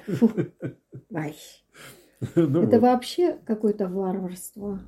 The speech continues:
Speaker 2: Да.
Speaker 1: Вместо того, чтобы человека предать земле после
Speaker 2: Ну да.
Speaker 1: его ухода, его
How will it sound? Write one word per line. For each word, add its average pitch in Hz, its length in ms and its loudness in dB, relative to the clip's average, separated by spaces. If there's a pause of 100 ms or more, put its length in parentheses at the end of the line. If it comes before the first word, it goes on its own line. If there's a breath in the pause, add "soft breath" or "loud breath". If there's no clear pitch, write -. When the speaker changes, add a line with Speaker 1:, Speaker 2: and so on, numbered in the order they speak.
(180)
Speaker 2:
Да. 160 280 -4
Speaker 1:
Вместо 220 220 4
того, 226 120 2
чтобы - 160 -8
человека 214 400 -2
предать 208 500 0
земле 214 640 2
после 185 500 -4
Speaker 2:
Ну 202 280 -2
да. 202 80 -2
Speaker 1:
его 196 360 -2 (160)
ухода, 214 600 4 (600)
его 208 460 2